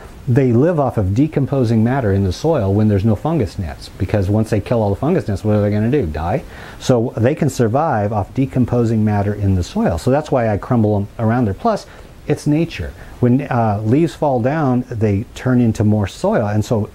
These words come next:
uh, you're literally building your soil. If you just crumble up the dead leaves, put 'em on top, eventually they're gonna become part of your soil. And that's a good thing, putting back into the soil. There we go. Tomatoes are done.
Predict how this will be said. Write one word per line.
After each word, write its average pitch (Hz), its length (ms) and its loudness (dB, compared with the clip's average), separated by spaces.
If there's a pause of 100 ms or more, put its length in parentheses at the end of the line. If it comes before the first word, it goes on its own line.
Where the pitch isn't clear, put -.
uh, 95 280 0 (260)
you're 107 160 4
literally 143 380 2
building 113 360 2
your 95 120 0
soil. 101 260 -2
If 85 100 -6
you 98 60 -2
just 95 180 -4
crumble 131 320 2
up 131 120 -2
the 110 80 0
dead 120 240 2
leaves, 143 340 2 (320)
put 123 160 2
'em 123 100 4
on 123 180 2
top, 143 360 -2 (300)
eventually 113 420 0
they're 98 100 2
gonna 104 140 0
become 98 300 -2
part 101 160 -2
of 95 40 2
your 92 100 0
soil. 117 220 0
And 95 80 0
that's 113 180 -2
a 101 40 2
good 131 200 0
thing, 73 180 -4 (240)
putting 123 240 4
back 110 260 0
into 98 180 2
the 98 140 -2
soil. 180 340 -2 (540)
There 214 180 4
we 226 80 4
go. 208 220 2
Tomatoes 202 420 2
are 170 120 4
done. 131 420 0